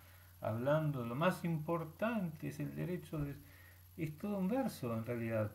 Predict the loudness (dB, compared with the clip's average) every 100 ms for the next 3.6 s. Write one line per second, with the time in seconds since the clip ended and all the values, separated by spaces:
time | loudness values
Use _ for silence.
0 | -6 -8 -6 -4 -2 -4 -6 -14 -20 -20
1 | -14 -8 -8 -4 -4 -4 -4 0 0 0
2 | -4 -4 -4 -4 -4 -4 -6 -8 -2 0
3 | 2 0 0 -4 -4